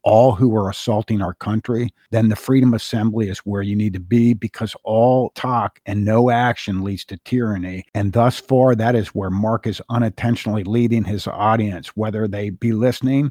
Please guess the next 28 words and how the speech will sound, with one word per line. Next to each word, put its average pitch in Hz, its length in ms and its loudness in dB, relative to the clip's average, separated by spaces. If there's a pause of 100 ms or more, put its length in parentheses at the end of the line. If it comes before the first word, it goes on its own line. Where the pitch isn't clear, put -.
(120)
watching, 113 760 0
or 95 220 -2
reading 113 400 4
his - 320 -6
all 113 180 0
talk, 110 380 -2
no 107 200 0
action 101 480 -4
rhetoric. 95 600 -6 (280)
On 110 140 0
clip - 400 -2
two, 127 300 6
Mark 113 340 2
is 113 100 -2
speaking - 480 -4
about 98 280 -6
how 110 200 0
the 214 120 -2
press 113 380 -6
has 104 140 -6
been 95 240 -8
corrupt 107 400 -6
since 110 300 -2
the 101 140 -4
nineteen 107 520 0
forties. 95 640 -4
Please 117 400 0
listen. 101 400 -4